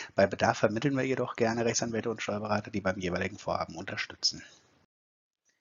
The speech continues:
Hier mal ganz kurz aufgelistet, um welche Blöcke ich mich kümmern muss, wenn ich, äh, in den U S A online verkaufen möchte. Ich kann da gar nicht auf alles eingehen, weil keine Zeit. Also Product Compliance ist sehr wichtig, ähm,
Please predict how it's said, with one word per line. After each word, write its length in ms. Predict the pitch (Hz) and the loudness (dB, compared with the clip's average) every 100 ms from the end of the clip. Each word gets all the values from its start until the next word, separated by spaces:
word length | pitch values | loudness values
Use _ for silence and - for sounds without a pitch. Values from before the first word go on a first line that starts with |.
| _ _ | _ _
Hier 140 | 127 | 0
mal 120 | 131 131 | 4 6
ganz 180 | 127 | 6
kurz 200 | - 120 | 4 2
aufgelistet, 720 | 127 127 - 131 131 135 - 120 | 2 0 0 0 2 0 -4 -2
um 80 | |
welche 200 | 107 101 | -2 0
Blöcke 280 | 104 123 131 | -2 -2 -2
ich 180 | 123 - | -4 -4
mich 100 | - | -6
kümmern 300 | 127 131 120 | -4 -2 -2
muss, 320 | 110 113 - | 2 2 2
wenn 140 | 92 98 | 2 2
ich, 280 | - - 110 | 0 -2 0
äh, 340 | 92 95 - | 0 0 -2
in 80 | 98 | -6
den 120 | 90 | -6
U 120 | 90 | -4
S 120 | 95 95 | 0 0
A 120 | 185 | 0
online 240 | 190 - | -2 -2
verkaufen 400 | - - 135 127 | -2 -2 -2 -2
möchte. 260 | 117 113 - | -4 -4 -4
Ich 140 | 98 | -2
kann 140 | - 117 | 0 0
da 80 | |
gar 120 | 101 107 | 2 0
nicht 140 | 104 | -2
auf 140 | 101 | -4
alles 180 | 101 - | -2 0
eingehen, 320 | 110 113 104 | 0 -2 -2
weil 120 | 95 95 | -2 -2
keine 200 | - 101 | 2 6
Zeit. 380 | 113 156 - | 8 8 6
Also 200 | 107 101 | -2 -2
Product 380 | - 131 131 - | 0 0 0 0
Compliance 500 | - - 123 127 - - | -4 0 0 0 -4 6
ist 320 | 120 - - | 10 10 8
sehr 220 | - 101 | 4 4
wichtig, 480 | 127 127 151 - - | 0 0 0 -2 -4
ähm, 340 | 127 113 110 | 0 0 -2